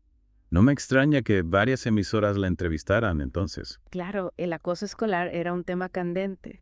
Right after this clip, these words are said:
Speaker 1: Y el trabajo de Garay Gordovil ofrecía soluciones prácticas.
Speaker 2: Basadas en la evidencia científica.
Speaker 1: Es fascinante cómo su trabajo ha evolucionado con los cambios sociales.
Speaker 2: Totalmente.
Speaker 1: Primero los juguetes, luego el acoso escolar.
Speaker 2: ¿Y qué ocurre con la era digital?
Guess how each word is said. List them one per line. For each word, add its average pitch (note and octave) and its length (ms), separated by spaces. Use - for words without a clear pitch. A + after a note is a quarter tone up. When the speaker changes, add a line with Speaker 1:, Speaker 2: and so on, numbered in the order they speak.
Speaker 1:
Y G#2 140
el F2+ 100
trabajo A#2 420
de C3+ 120
Garay G2 280
Gordovil G#2 580
ofrecía F#2 480
soluciones G#2 600
prácticas. - 720
Speaker 2:
Basadas G#3+ 680
en F#3+ 140
la F3+ 100
evidencia F#3+ 460
científica. G#3 680
Speaker 1:
Es - 100
fascinante A2 540
cómo A2 240
su F#2 120
trabajo F2+ 440
ha - 20
evolucionado F2 540
con E2 140
los D2+ 100
cambios E2 280
sociales. - 560
Speaker 2:
Totalmente. D3+ 840
Speaker 1:
Primero F2 340
los E2+ 160
juguetes, F2+ 520
luego F#2 280
el D#2+ 80
acoso E2 280
escolar. D2+ 480
Speaker 2:
¿Y G3 160
qué G#3+ 160
ocurre A3+ 400
con G#3+ 280
la G3 140
era G3 200
digital? E3+ 680